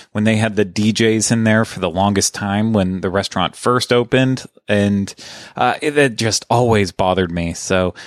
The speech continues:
uh, while the food might be good, I just, there's other places for me to get a steak at Walt Disney World. I, you know, I think, I think some of the, uh, better cuts at Yachtsman would hold up to anything I've had at S T K,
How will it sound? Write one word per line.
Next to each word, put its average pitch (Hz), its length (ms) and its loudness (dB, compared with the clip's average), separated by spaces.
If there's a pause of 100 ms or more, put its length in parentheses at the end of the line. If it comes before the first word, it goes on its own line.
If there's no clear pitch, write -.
(180)
uh, 87 300 0
while 120 360 0
the 107 80 2
food 143 260 -2
might 110 260 2
be 107 120 2
good, 104 400 2 (480)
I 123 160 0
just, 107 400 -4 (240)
there's 139 320 0
other 110 220 0
places 95 640 -2 (160)
for 117 160 -2
me 101 140 0
to 95 80 -4
get 101 260 -2
a 98 60 -6
steak - 540 0 (580)
at 110 200 0
Walt 95 300 0
Disney 95 320 0
World. 87 400 0 (300)
I, 113 160 0
you 110 180 0
know, 92 160 2
I 95 80 2
think, 95 460 -2
I 107 80 0
think 104 240 -2
some 107 240 0
of 90 180 -2
the, 98 260 2
uh, 95 160 2
better 101 300 0
cuts - 580 -4
at 101 200 0
Yachtsman 92 800 0 (280)
would - 140 -6
hold 104 240 -2
up 92 140 -4
to - 140 -4
anything 98 380 0
I've 92 160 0
had 90 220 -2
at 90 140 -4
S 104 200 0
T 104 220 0
K, 101 460 0